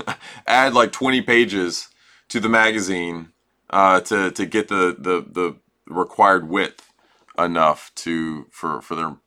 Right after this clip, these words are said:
printers to be able to, to print that. And so just looking at those options and, and the way that <laughs> it, we just couldn't, I, I couldn't go forward with it. Uh, I just felt like it was just either gonna be cutting corners and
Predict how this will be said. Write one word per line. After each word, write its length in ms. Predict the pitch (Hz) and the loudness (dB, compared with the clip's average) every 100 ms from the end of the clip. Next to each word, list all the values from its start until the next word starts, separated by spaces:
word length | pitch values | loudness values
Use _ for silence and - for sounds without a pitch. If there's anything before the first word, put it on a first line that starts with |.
| _ | _
printers 360 | 95 80 71 - | -6 -4 -6 -10
to 80 | |
be 120 | 73 78 | -8 -4
able 140 | 76 | -4
to, 220 | 76 73 _ | -4 -6 _
to 100 | - | -20
print 280 | - 78 71 | -10 -10 -6
that. 320 | 62 60 - - | -6 -6 -10 -10
And 320 | 73 71 71 | -8 -8 -10
so 440 | - 80 76 73 _ _ _ _ _ _ _ | -6 -4 -2 -6 _ _ _ _ _ _ _
just 220 | - 120 | -6 0
looking 240 | 143 175 170 | 2 4 4
at 100 | 139 | 4
those 200 | 135 113 | 2 6
options 600 | 117 120 - 120 117 104 | 8 8 2 -2 -2 -6
and, 480 | - 98 95 95 87 | -2 0 0 -2 -6
and 140 | 90 95 | -6 -4
the 60 | |
way 280 | 95 107 110 | 0 4 4
that 220 | 107 95 - - 85 _ | 2 -2 -8 -18 -20 _
<laughs> 340 | _ _ _ - | _ _ _ -2
it, 120 | 117 | 0
we 120 | 123 | 2
just 220 | 131 127 | 0 -4
couldn't, 340 | - 143 117 - _ _ _ _ | 4 4 4 -2 _ _ _ _
I, 140 | 107 | -2
I 120 | - 110 | 0 -2
couldn't 300 | - 143 117 | 0 0 2
go 140 | 110 | 0
forward 340 | - 92 95 | 0 -2 -2
with 220 | 85 82 90 | 0 -4 -2
it. 240 | 85 80 _ - | -2 -4 _ -4
Uh, 380 | 80 80 76 - | -2 0 0 0
I 140 | 98 | -4
just 180 | 98 - | -4 2
felt 160 | 123 | 4
like 160 | 117 107 | 4 2
it 60 | 104 | -2
was 160 | 95 | -4
just 220 | 95 - _ _ _ | -6 -10 _ _ _
either 220 | 92 113 | -6 -4
gonna 100 | 110 | -2
be 80 | 110 | -4
cutting 300 | 104 139 135 | 0 0 0
corners 580 | - 147 151 147 151 123 | -2 2 6 6 4 4
and 240 | 123 107 | 2 2